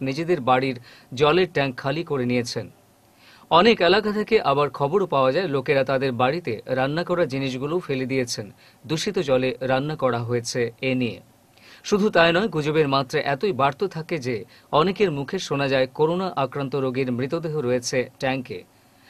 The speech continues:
ট্রাঙ্ক রোড সংলগ্ন এলাকায় কিছু মানুষকে রীতিমতো এ নিয়ে সভা করতেও দেখা যায়। অথচ বিষয়টিতে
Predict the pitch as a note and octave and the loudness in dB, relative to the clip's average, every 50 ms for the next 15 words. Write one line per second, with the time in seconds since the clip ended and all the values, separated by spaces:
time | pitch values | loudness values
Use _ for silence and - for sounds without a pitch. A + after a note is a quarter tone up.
0 | - - - _ _ - - E3+ E3+ F3+ G3 F#3+ - G#3+ A3 G#3+ - - - D#3 | -20 -20 -20 _ _ 2 6 6 6 6 4 2 2 4 4 4 4 2 0 0
1 | D3+ D3 D#3 D3+ C#3+ C#3+ D3 D3 - C3 C3+ C#3+ E3 - F#3+ F#3 F3+ - D3 B2 | 0 4 2 2 2 2 -2 -2 -2 0 0 0 0 -2 -2 -4 -4 -6 -8 -8
2 | - D3 B2+ B2 B2+ C3+ D#3 E3 D#3+ - - A#2+ A2 - - C#3 B2 - D3 C#3+ | -6 -4 -2 0 0 -2 -2 -4 -6 -4 -4 -4 -4 -4 -6 -8 -6 -4 -4 -4
3 | C#3 C3 D3 C#3 - - C#3 D3 D#3+ D3 A2 G2+ - - - - - - - - | -2 -2 -4 -4 -2 -2 -2 0 0 -2 -4 -6 -10 -16 -20 -20 -18 -12 0 2
4 | D3+ D3+ C3+ C3+ F3 F#3+ F#3 F3+ E3+ E3+ - D3+ B2 B2+ C3 B2+ - C#3 B2+ A2 | 2 2 2 0 -6 -6 -6 -6 -6 -4 -4 -2 0 0 0 -2 -2 -8 -10 -10
5 | G#2+ F2 E2+ - _ _ _ _ _ _ _ _ _ _ _ - D3 E3+ F3 G#3 | -10 -12 -12 -16 _ _ _ _ _ _ _ _ _ _ _ 2 2 4 4 2
6 | A#3 A3+ G#3+ D3+ D3 C#3 - G3 G3 F#3+ G3+ G3+ F3+ G#3 | 0 0 -2 -2 -2 -4 -2 -2 -2 -2 -4 -2 -2 0